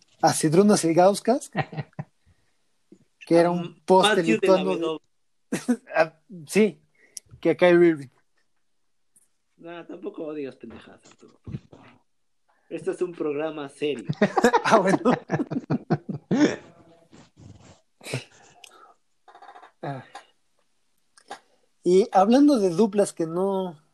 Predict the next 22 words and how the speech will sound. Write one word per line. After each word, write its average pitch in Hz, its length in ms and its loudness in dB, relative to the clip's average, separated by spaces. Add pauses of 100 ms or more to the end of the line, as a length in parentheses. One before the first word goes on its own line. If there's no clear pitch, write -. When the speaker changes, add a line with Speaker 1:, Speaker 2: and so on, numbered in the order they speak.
(440)
Speaker 1:
están 180 420 -8
funcionando, 165 680 -6
¿qué 190 140 -4
te 175 120 -4
parece 175 360 -2
si 170 140 -8
nos 160 180 -4
movemos 185 760 0 (1080)
hacia 156 360 -2
los 160 800 2 (680)
Clippers 190 800 2 (120)
y 160 100 -6
cómo 170 220 0
va 165 100 4
su 156 120 -12
serie? 135 360 -8 (1400)
Speaker 2:
Pues 156 220 -12
hoy 190 80 -8
ganaron 196 600 -6 (460)
por 143 180 -10
treinta 165 400 -12
puntos. 147 340 -14